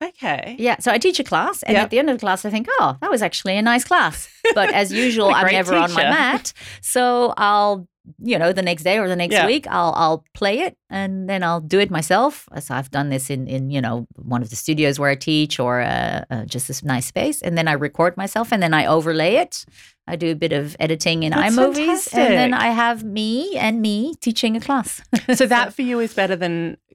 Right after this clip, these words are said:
Speaker 1: getting the hang of, not getting the hang of, 'cause I don't mean to say it like you're lacking if you can't do this. It's obviously a choice.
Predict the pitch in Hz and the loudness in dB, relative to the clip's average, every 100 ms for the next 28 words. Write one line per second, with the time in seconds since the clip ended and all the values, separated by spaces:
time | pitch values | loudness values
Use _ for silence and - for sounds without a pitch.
0 | _ _ - 180 160 160 160 156 156 147 | _ _ -6 -2 0 -2 -2 -2 -2 -6
1 | _ _ 185 170 160 151 147 147 135 135 | _ _ -4 -4 -4 -4 -4 -4 -2 -4
2 | - 160 156 156 143 139 135 - 143 - | -6 -4 -2 0 -2 -4 -4 -2 0 0
3 | 127 - 139 143 151 - 135 135 147 160 | -4 -4 0 0 0 -4 -8 -6 -6 -4
4 | 139 170 156 - 175 - - 151 139 143 | -2 -2 -2 -2 -6 -8 -8 -6 -4 -6
5 | 147 135 - 147 - - - | -6 -6 -2 -2 -2 -4 -8